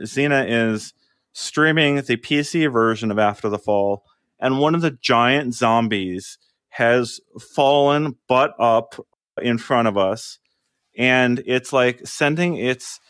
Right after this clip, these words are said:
shiny butt out for Xena to look at in beautiful P C quality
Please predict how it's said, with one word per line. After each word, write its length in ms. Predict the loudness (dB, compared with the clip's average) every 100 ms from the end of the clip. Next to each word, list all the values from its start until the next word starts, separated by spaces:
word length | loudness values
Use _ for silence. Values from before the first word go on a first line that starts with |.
| _ -10
shiny 880 | -4 0 2 2 2 0 0 -4 _ _ _ _ _ _ _ _
butt 320 | 0 0 -2 _ _ _ _ _ _ _ _ _ -4
out 260 | 0 0 -2
for 200 | -2 -2
Xena 380 | 2 2 2 0
to 100 | -2
look 260 | -2 0 2
at 220 | 0 2
in 160 | 0
beautiful 580 | 0 -2 0 0 0 -2
P 280 | -2 -6 -6
C 200 | -2 -4
quality 720 | -2 2 2 2 0 -8